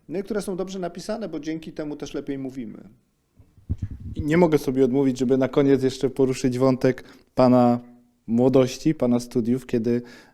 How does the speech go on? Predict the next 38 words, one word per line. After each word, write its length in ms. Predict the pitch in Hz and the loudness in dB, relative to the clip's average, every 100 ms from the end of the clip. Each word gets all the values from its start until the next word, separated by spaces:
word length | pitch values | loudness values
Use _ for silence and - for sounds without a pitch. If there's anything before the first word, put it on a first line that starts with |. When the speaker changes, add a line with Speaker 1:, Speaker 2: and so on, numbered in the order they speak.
| - | -6
Speaker 2:
e, 260 | 110 113 | -2 -2
tak 140 | 110 120 | -2 -2
jak 180 | 120 - | -2 -4
pisze 220 | 120 113 | -4 -2
pan 180 | 113 110 | -2 -4
w 60 | |
książce, 440 | - 123 120 - 107 | -2 -2 -2 -6 -2
dorabiał 480 | 120 123 117 120 | 2 2 2 0
pan 240 | 117 117 113 | 0 -2 -2
jako 180 | 110 117 | -4 -8
stróż 420 | - 127 127 113 | -8 0 0 2
nocny 380 | 120 120 120 117 | 0 0 -4 -4
w 60 | |
czasach 400 | - 113 117 110 - - - - | -6 -4 -4 -4 -12 -20 -20 -16
studenckich. 840 | - - 131 123 117 - 143 165 - - _ _ _ _ _ _ - - | -14 -2 4 4 4 0 0 0 -4 -20 _ _ _ _ _ _ -16 -14
T-, 80 | - - | -14 -6
tak 180 | 131 | -6
paradoksalnie 720 | - 135 143 147 - 165 147 135 | 0 2 4 2 2 4 4 2
tęskni 560 | - 147 147 - 143 | 2 2 2 0 0
pan 180 | 139 131 | 0 0
trochę 300 | 139 131 135 | 0 2 2
za 140 | 131 | 2
tym, 320 | 131 139 131 131 - - _ | 2 2 2 0 -10 -20 _
za 160 | 120 147 | 2 4
tym 180 | 151 | 4
czasem, 400 | 127 147 156 175 | 4 4 4 2
kiedy 240 | - 139 135 | 2 2 4
miał 240 | 131 147 | 4 4
pan 240 | 156 147 127 | 2 -2 -2
po 80 | |
prostu 240 | - 123 123 | -4 -4 -4
dużo 320 | 120 139 135 | 0 0 0
czasu 360 | - 131 - 131 | 0 -2 0 -4
wtedy 300 | - 127 127 | 0 2 0
na 80 | |
przykład 220 | 120 - 123 | 0 -2 -2
na 100 | 120 | -2
czytanie 440 | 123 123 123 | -2 -2 0